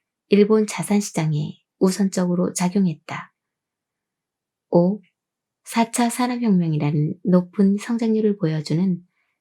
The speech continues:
장기 성장 동력의 자산은 높은 평가를 받았다. 육, 개별 자산은 수익의 성장률에 의존해서 가격이 상승하고 위기 시에는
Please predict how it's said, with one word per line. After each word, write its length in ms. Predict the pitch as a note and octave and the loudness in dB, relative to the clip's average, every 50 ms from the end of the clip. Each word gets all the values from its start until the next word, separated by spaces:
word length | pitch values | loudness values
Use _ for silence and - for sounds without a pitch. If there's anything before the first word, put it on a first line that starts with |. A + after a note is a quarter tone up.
| _ _ | _ _
장기 480 | - - F#3 F3+ F#3 F#3+ F#3+ G#3+ G#3+ G#3+ | -6 0 2 4 4 4 2 2 0 0
성장 420 | - - A#3 A#3 - B3 A#3 A3+ | -2 -4 -4 -4 -4 -4 -4 -4
동력의 640 | A3 G3 D#3+ D#3 D3+ D3+ D3 C#3+ C#3 C#3+ - - - | -2 -2 0 0 0 -2 -2 -2 -4 -4 -6 -8 -10
자산은 560 | - D#3+ D3+ D3 - D#3 D3+ D3+ D3+ F3+ G#3+ - _ _ _ _ _ _ _ _ _ _ _ _ | -8 -6 -6 -4 -4 -2 -2 0 0 -2 -4 -4 _ _ _ _ _ _ _ _ _ _ _ _
높은 400 | G3+ G3 F#3+ F#3+ - A#3 A3+ A3 | 0 0 0 0 -2 -4 -4 -2
평가를 580 | - A3+ G#3+ G#3 - D#3+ D3 D#3 D3 D3+ - - - _ _ _ | -2 -4 -4 -4 -4 -6 -4 -4 -4 -6 -6 -10 -18 _ _ _
받았다. 680 | - - F3 - D3+ D3 - _ - - D#3+ D#3 - _ _ _ _ _ _ _ _ _ _ _ _ _ _ _ _ _ _ _ _ _ _ _ _ - | -6 -4 -4 -4 -6 -8 -12 _ -14 -12 -12 -14 -16 _ _ _ _ _ _ _ _ _ _ _ _ _ _ _ _ _ _ _ _ _ _ _ _ 2
육, 340 | F#3+ F3+ F3 F#3+ G#3 - - _ _ _ _ _ _ _ - - | 4 6 6 4 2 -2 -8 _ _ _ _ _ _ _ -4 2
개별 320 | - F#3+ F#3+ G3 F#3+ F#3+ | 4 4 4 4 2 0
자산은 560 | F#3 D#3+ D3+ D3 - D3+ E3 F#3 G3 F3+ E3 - _ _ _ _ _ _ _ _ | 0 -2 -4 -2 -2 -2 -2 0 0 -2 -2 -6 _ _ _ _ _ _ _ _
수익의 600 | - - - B3 A#3+ A3+ A3+ B3 A#3+ A#3 C4 - | -6 -2 2 2 2 2 2 2 0 0 0 -4
성장률에 680 | - - B3 B3 A#3+ C4+ B3 A#3+ A3 G3 F#3 F3+ - - | -6 -6 -6 -4 -4 -2 -2 0 0 0 0 0 0 0
의존해서 760 | E3 D#3+ - E3+ D#3+ D#3 D#3 D3+ - - D#3 E3 F#3+ G#3 - _ _ _ _ _ _ - | -2 -2 -2 -2 -4 -4 -4 -6 -6 -8 -6 -6 -6 -8 -10 _ _ _ _ _ _ -6
가격이 560 | - E3+ E3 E3+ F3 E3+ E3+ F3 E3 E3+ - | -4 -2 -2 0 -2 -2 0 -2 -2 -2 -2
상승하고 840 | - G3+ G3 F#3+ - - F3+ D#3+ D3+ D3 - - D#3 F#3 G#3+ - _ _ _ _ _ _ _ _ _ _ - | -4 -4 -4 -4 -2 -2 -4 -4 -4 -4 -4 -4 -4 -4 -6 -8 _ _ _ _ _ _ _ _ _ _ 2
위기 240 | F#3+ F3+ F3+ G#3 F#3+ | 2 2 4 2 0
시에는 500 | - - - D#3 D3+ E3 G3 G3+ F#3 | -2 -2 -2 -2 0 0 0 0 -2